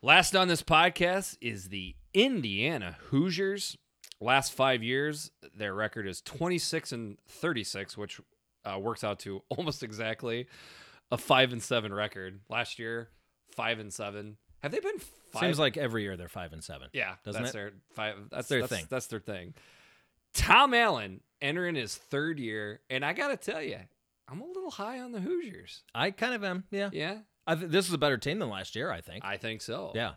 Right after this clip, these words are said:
Speaker 1: I think it's a team that almost nobody is paying attention to.
Speaker 2: No, nobody. Yeah, they're, everyone's overlooking them.
Speaker 1: Um, w-, one little thing that they did get some eyeballs on him was the, the new kits they came out with.
Speaker 2: Yeah, like the kinda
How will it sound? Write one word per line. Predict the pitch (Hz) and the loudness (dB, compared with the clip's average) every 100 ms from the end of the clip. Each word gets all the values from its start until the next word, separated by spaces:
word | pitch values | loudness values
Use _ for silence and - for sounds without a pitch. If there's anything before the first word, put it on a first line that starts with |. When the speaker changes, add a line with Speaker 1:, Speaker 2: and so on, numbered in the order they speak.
| - | -6
Speaker 1:
I | 117 | -4
think | 113 123 | -2 -2
it's | 117 - | -4 -8
a | |
team | 95 113 110 107 | -8 -6 -6 -6
that | 104 101 - _ _ _ _ _ _ - | -4 -6 -8 _ _ _ _ _ _ -8
almost | 123 139 139 | -4 -2 -2
nobody | 135 117 113 135 147 - | -2 -2 -2 -4 -8 -14
is | 98 | -10
paying | 113 107 | -8 -6
attention | 117 - 90 95 | -8 -10 -12 -12
to. | 95 113 | -8 -2
Speaker 2:
No, | 131 104 | 0 0
nobody. | 104 110 104 98 - - | -2 -2 -2 -4 -8 -8
Yeah, | 113 87 | -4 -2
they're, | 123 | -2
everyone's | 113 135 117 | 0 -2 -2
overlooking | 98 82 80 - 80 | -6 -8 -10 -12 -14
them. | 76 _ _ - | -18 _ _ -4
Speaker 1:
Um, | 117 113 107 101 101 _ - | -2 0 -2 -4 -10 _ -20
w-, | - 147 | -14 -10
one | 147 156 208 | -2 0 2
little | 156 127 | 0 0
thing | 127 120 | -2 -4
that | |
they | 104 110 | -4 -4
did | 127 | -4
get | 117 104 98 - _ | -4 -6 -6 -12 _
some | - 113 101 98 95 98 | -12 -10 -10 -10 -12 -10
eyeballs | 110 120 117 98 | -6 -2 -2 -4
on | 101 95 | -8 -10
him | 98 | -10
was | 95 92 | -10 -10
the, | 92 95 92 92 - | -10 -10 -8 -10 -12
the | 98 | -14
new | 101 92 | -12 -12
kits | - 117 143 - - - _ _ | -8 -8 -8 -12 -14 -14 _ _
they | 131 117 | -12 -10
came | 127 120 | -10 -10
out | 120 123 | -10 -10
with. | 120 135 | -8 0
Speaker 2:
Yeah, | 175 165 160 | 2 4 4
like | 143 120 | 2 -2
the | 151 | -6
kinda | - 170 160 139 127 120 110 | -4 -2 0 0 2 2 0